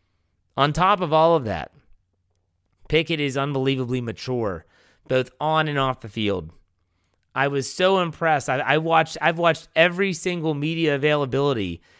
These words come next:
he has had with the Steelers. And the way he answers some questions, and everyone says, "Well, you know, he comes from that school," not Pitt, but from the school of players that they just know what to say. Not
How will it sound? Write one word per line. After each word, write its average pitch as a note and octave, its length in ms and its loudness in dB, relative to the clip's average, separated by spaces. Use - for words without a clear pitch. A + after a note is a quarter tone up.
he D3+ 220 0
has C3+ 160 2
had C3 420 -2
with A#2+ 180 -4
the G#2 80 -12
Steelers. G2+ 680 -2
And A#2+ 160 -8
the C3+ 80 -2
way F#3 220 0
he G3 300 -2
answers F#3+ 340 -4
some E3+ 220 -4
questions, B2 560 -2
and C3 160 -2
everyone F3+ 320 0
says, E3 200 -2
"Well, F3 220 0
you E3 140 -2
know, D3+ 360 2
he G#3 200 2
comes F#3 320 2
from E3+ 120 -4
that D#3+ 220 2
school," C#3+ 680 2
not D3 320 0
Pitt, B2+ 300 -2
but A2+ 240 -6
from D3+ 180 -2
the C3+ 80 -2
school D3+ 340 0
of B2 160 -6
players C3 480 -2
that A#2+ 100 -6
they C#3 140 2
just C3 160 -6
know C3 120 -4
what A#2+ 120 -6
to G2+ 80 -12
say. G2+ 340 -4
Not G3+ 280 6